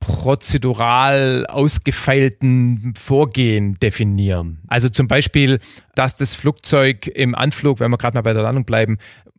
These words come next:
muss stabilized sein. Also es muss, äh, der Anstellwinkel muss stabil bleiben, die Höhe, äh, die, die Geschwindigkeit, die Sinkrate muss passen, es muss, die Klappen müssen richtig gesetzt sein, das Fahrwerk muss draußen sein. Und wenn irgendwas von dem passt, dann gibt's einfach die Regel, dann wird durchgestartet. Da wird nicht diskutiert, da wird durchgestartet.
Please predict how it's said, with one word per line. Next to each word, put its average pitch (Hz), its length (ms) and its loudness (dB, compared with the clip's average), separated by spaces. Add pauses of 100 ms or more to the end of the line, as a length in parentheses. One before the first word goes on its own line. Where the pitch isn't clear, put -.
muss 131 280 2
stabilized 127 720 0
sein. 98 320 -2
Also 104 160 -6
es 104 100 -6
muss, 123 360 0
äh, 123 260 -2
der 120 180 -2
Anstellwinkel 123 460 0
muss 123 180 2
stabil 123 280 -2
bleiben, 117 340 0
die 110 160 0
Höhe, 120 380 4 (260)
äh, 131 120 0
die, 120 140 0
die 123 80 0
Geschwindigkeit, 117 560 0
die 117 40 0
Sinkrate 120 500 0
muss 117 180 0
passen, 120 400 0
es - 200 -2
muss, 123 320 2
die 120 100 0
Klappen 123 340 0
müssen 123 240 4
richtig 113 340 -2
gesetzt 117 400 0
sein, 110 160 2
das 107 160 0
Fahrwerk 117 280 0
muss 117 180 -2
draußen 113 320 -2
sein. 107 320 0 (220)
Und 135 160 0
wenn 131 100 2
irgendwas 175 540 2
von 135 160 2
dem 147 180 2
passt, - 400 0
dann 123 220 0
gibt's - 320 -4
einfach 147 380 -2
die 131 260 -2
Regel, 147 460 0
dann 151 300 0
wird 151 240 0
durchgestartet. 151 720 0
Da 131 140 2
wird - 160 -2
nicht 202 220 0
diskutiert, 202 520 0
da 165 120 0
wird 196 160 0
durchgestartet. 165 680 -2